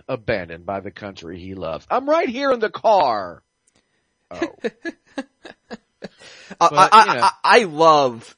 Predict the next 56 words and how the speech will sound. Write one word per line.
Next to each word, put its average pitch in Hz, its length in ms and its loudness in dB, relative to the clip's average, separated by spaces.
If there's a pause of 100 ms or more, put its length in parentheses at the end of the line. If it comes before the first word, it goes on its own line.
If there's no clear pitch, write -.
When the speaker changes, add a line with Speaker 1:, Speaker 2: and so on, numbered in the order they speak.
(100)
Speaker 2:
Agent 135 360 -4
Simmons 120 460 -4
from 117 400 -2
Revenge 113 260 -6
of - 40 -16
the 113 80 -8
Fallen. 95 400 -4
A 113 80 -4
lot 202 220 2
of - 60 -4
people 202 480 -6 (260)
really 147 300 -4
hate 131 240 -2
on 139 140 4
Revenge 131 260 -4
of 135 60 -10
the 123 60 -6
Fallen, 123 440 -2 (440)
and 165 80 2
I 151 40 6
have 214 260 4
to 180 180 -6
admit, 135 340 -4
I 127 120 -2
can 131 140 -12
see 156 240 -10
where 160 120 -2
a 131 60 -2
lot 127 200 -4
of - 60 -10
people 123 200 -10
come 123 240 -8
from 151 220 -4
on 151 120 -4
that, 156 320 2 (220)
but 139 120 -4
at 139 40 -16
the 165 60 -2
same 202 240 -2
time, 180 400 0
I 156 140 0
love 170 260 -2
Revenge 160 320 -4
of 147 60 -8
the 147 80 -4
Fallen 147 280 -4
for 131 140 -10
two 170 200 -8
reasons. 117 500 -10 (720)
M-, 151 440 -14
the 143 220 -2
Transformer-centric 190 1300 -4
bits 175 280 -6
were 151 280 -2
really 170 240 -4
good 131 460 -2